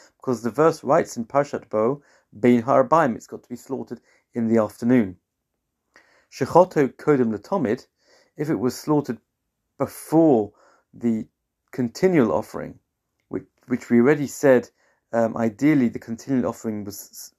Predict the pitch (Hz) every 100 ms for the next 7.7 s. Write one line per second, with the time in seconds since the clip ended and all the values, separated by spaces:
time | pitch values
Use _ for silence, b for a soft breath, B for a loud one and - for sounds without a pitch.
0 | _ - 143 131 117 110 110 110 98 _
1 | _ _ _ 127 110 113 104 - - 107
2 | - - - 143 - b b b 131 127
3 | 143 156 143 135 - - _ _ 127 127
4 | - 139 139 113 117 104 - 123 104 131
5 | 160 160 107 - b b b _ 120 117
6 | 110 - 143 139 120 - 131 117 127 113
7 | - - 175 143 117 - -